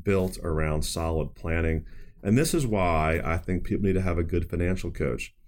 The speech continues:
because some people just don't know. You know, they need to have parameters or a guideline or a track to run on, and that's perfectly acceptable, you know?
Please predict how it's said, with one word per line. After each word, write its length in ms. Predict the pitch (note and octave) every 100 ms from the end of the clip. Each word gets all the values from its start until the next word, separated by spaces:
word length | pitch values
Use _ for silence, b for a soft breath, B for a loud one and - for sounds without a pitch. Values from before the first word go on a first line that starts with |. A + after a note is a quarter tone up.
| - - -
because 280 | C3 - D#3+
some 160 | G3 G#3
people 220 | E3+ A2+
just 160 | G#2+
don't 240 | G#2 F#2+ C#2+
know. 320 | G2 F#2 F#2 -
You 100 | F2
know, 140 | F2
they 100 | G2
need 160 | G#2+ G#2
to 60 |
have 240 | F#2+ F#2 E2+
parameters 640 | - E2+ F#2+ G2 D2+ D2
or 180 | C2 D#2
a 80 | D2
guideline 600 | - D2+ G2 F2 C#2+ D2
or 120 | D2
a 60 | D2
track 380 | - F2+ -
to 100 | -
run 240 | D#2+ G2 A#2
on, 300 | C#2 C#2 - B B B B B
and 100 | B2
that's 160 | D#3 -
perfectly 520 | D#3 D#3 D3+ D3 D3
acceptable, 580 | C#3 C#3+ D#3+ A#2 - - - - -
you 120 | F#2
know? 320 | F#2 G2+ B2